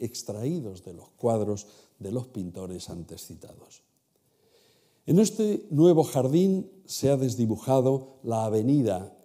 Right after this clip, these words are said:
originalmente trazada por Charles Brickman y se han creado caminos serpenteantes,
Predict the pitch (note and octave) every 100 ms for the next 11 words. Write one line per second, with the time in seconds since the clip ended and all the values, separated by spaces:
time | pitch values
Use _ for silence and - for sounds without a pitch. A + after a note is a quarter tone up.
0 | _ A2+ G2+ - G2+ A#2 G#2+ G#2+ G2+ F#2
1 | G2 F2+ - B2 A2 F#2 F#2 F2 - G#2+
2 | G2 F#2+ G#2 B2+ C3 - F#2+ F#2+ F#2 _
3 | _ _ - A#2+ C#3+ G3 E3+ D#3 D#3+ D#3
4 | D#3 - A#2 B2 F3 D3 B2 - G2 F#2
5 | F#2+ F2 F2+ F2 D2+ - E2 -